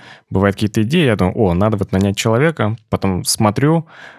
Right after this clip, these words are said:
э, считаю цифры и д-, действительно понимаю, что да, в этом направлении нужен новый человек.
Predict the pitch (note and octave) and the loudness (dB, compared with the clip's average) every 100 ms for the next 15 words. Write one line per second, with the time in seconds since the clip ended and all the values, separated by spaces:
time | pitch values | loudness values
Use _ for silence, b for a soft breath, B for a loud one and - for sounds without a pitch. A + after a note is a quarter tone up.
0 | B _ - - - A#1+ G1+ G1+ G1+ G1+ | B _ -20 -20 -18 -16 -12 -12 -12 -14
1 | - - B1 C2 E2+ A2+ - - G#2+ - | -14 -16 -14 -12 -10 -4 -2 2 2 2
2 | F3 - G#2+ A2 G2 G#2+ - A2+ - G#2+ | -2 0 0 0 -2 -4 -10 -12 -8 -4
3 | G#2+ B2+ G2+ G2+ F#2+ - F2+ F#2+ F#2+ F#2 | -2 -2 -4 0 0 0 0 0 0 0
4 | A2 C#3+ G#2 G#2 F#2+ G2 F#2 - F#2 F2+ | 0 0 0 0 0 0 0 -2 -2 -2
5 | - | -6